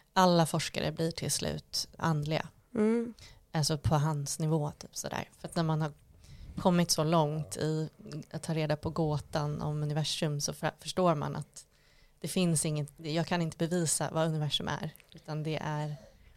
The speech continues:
Speaker 1: det går inte <laughs> att bevisa, liksom, det är det som är poängen, typ.
Speaker 2: Ja, men precis, och det tycker jag är väldigt fin,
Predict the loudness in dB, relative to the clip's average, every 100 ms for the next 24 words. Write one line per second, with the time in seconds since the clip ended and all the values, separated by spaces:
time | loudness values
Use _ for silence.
0 | -20 -20 -20 -8 -4 -2 -2 -4 -4 -2
1 | 0 -2 -4 -4 0 2 4 2 2 2
2 | 2 -2 -2 -2 0 -2 -2 -2 -4 -4
3 | -4 -4 -6 -8 -12 -20 -4 4 10 10
4 | 10 6 8 8 8 6 6 10 10 10
5 | 8 8 8 6 4 6 8 8 6 2